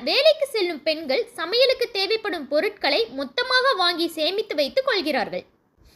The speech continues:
அவ்வளவு முக்கியமான இந்த ஃப்ரிட்ஜ் பலரால் பயன்படுத்தப்பட்டாலும் அதனை சரியான முறையில் பராமரிப்பது என்பதுதான் கிடையாது. எப்போதும் ஃப்ரிட்ஜை மாதம் ஒரு முறையாவது சுத்தம் செய்ய வேண்டும். அவ்வாறு முறையாக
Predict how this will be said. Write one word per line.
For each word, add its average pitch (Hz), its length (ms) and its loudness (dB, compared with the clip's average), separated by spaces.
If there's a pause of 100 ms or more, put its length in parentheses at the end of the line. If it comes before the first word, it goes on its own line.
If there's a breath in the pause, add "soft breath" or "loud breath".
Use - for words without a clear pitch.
(160 soft breath)
அவ்வளவு 370 460 2
முக்கியமான 440 600 2
இந்த 330 260 0
ஃப்ரிட்ஜ் 285 420 -4 (320 soft breath)
பலரால் 415 500 4
பயன்படுத்தப்பட்டாலும் 403 1160 -2
அதனை 453 340 0
சரியான 440 600 2
முறையில் 381 380 2
பராமரிப்பது 403 680 0
என்பதுதான் 277 580 -2
கிடையாது. 277 540 0 (580)
எப்போதும் 415 680 2 (120)
ஃப்ரிட்ஜை 392 500 0
மாதம் 427 480 2
ஒரு 349 240 0
முறையாவது 480 640 2
சுத்தம் 523 340 2
செய்ய 415 320 0
வேண்டும். 285 360 -2 (460)
அவ்வாறு 359 680 2
முறையாக 381 760 2